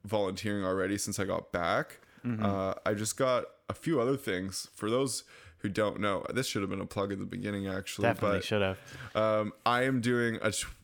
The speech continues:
Speaker 1: half marathon in, at the end of June. And so, like, right now I'm starting to train for that, and I'm fundraising money for M-, Music Heals, which is a non-for-profit organization here in Canada.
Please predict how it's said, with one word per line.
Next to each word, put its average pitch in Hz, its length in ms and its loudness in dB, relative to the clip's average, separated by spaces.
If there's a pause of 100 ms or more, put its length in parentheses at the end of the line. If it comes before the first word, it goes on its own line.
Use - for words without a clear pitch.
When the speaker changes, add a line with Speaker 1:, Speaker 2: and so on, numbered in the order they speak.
(200)
Speaker 1:
half - 720 -2 (240)
marathon 101 920 -2 (480)
in, 101 560 -2
at 101 180 0
the 117 120 -2
end 139 100 0
of 143 140 -2
June. 117 640 0
And 117 260 2
so, 120 480 2 (100)
like, 113 180 2
right 123 200 4
now 107 220 4
I'm 107 120 0
starting 107 260 2
to 101 60 -2
train 98 340 -2
for 101 120 -2
that, 101 500 2
and 98 340 -4
I'm 98 360 -4
fundraising 98 640 -2
money 98 300 -2
for 98 520 -4
M-, 101 140 -6 (220)
Music 104 320 -2
Heals, 151 440 2
which 113 160 -2
is 107 120 -2
a 107 40 -2
non-for-profit 110 840 0 (1080)
organization 110 600 0
here 107 120 0
in 101 80 0
Canada. 127 540 2